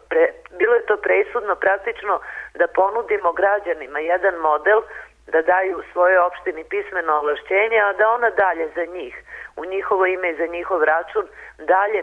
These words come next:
prikupi tu potrebnu dokumentaciju. Cena tih troškova praktično, i to je novina,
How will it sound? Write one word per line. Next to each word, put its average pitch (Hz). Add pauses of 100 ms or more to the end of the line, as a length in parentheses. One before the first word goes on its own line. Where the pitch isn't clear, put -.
prikupi 240
tu -
potrebnu 190
dokumentaciju. 151 (560)
Cena 220 (140)
tih 190 (100)
troškova 160
praktično, 151
i 151
to 165
je 151
novina, 165